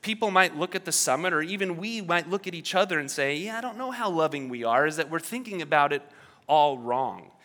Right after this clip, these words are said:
And responding to it that way is actually our problem. So let's jump to Romans chapter five, verse five. There's a great verse here that I wanna just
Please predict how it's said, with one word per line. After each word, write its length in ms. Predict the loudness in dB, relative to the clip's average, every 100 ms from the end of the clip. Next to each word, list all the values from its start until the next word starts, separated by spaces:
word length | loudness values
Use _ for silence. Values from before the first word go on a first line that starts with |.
| -20 _
And 160 | 2 2
responding 760 | 2 2 2 4 4 0 -4 -6
to 200 | -8 -8
it 120 | -4
that 240 | -2 -2
way 180 | -4 -4
is 120 | -2
actually 420 | 2 2 2 -2
our 80 | -2
problem. 500 | -2 2 2 2 -4 -18 _ -20 -20 -8
So 220 | 0 0 6
let's 340 | 6 6 -4 -6 -2
jump 240 | 2 2
to 120 | 0 -2
Romans 400 | 0 0 -4 0
chapter 320 | 0 0 -4
five, 360 | 2 4 4
verse 240 | 0 -8 -6
five. 300 | -2 0 0
There's 140 | -4
a 40 | -12
great 440 | -8 -2 -2 -2
verse 280 | -4 -2 -2
here 240 | -6 -6
that 140 | -4 -2
I 60 |
wanna 240 | 0 -2 -4
just 280 | -8 -10